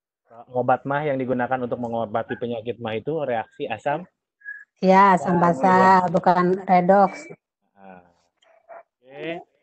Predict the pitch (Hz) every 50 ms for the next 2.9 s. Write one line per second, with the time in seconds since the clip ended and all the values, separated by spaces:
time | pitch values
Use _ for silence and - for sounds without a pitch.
0 | _ _ _ _ _ _ _ _ _ _ _ _ _ _ _ 113 113 - - 160
1 | 156 _ - 151 131 127 127 131 120 - 139 _ 139 131 131 131 - - 123 127
2 | 123 127 139 156 165 165 160 156 151 156 147 127 - 123 123 135 135 247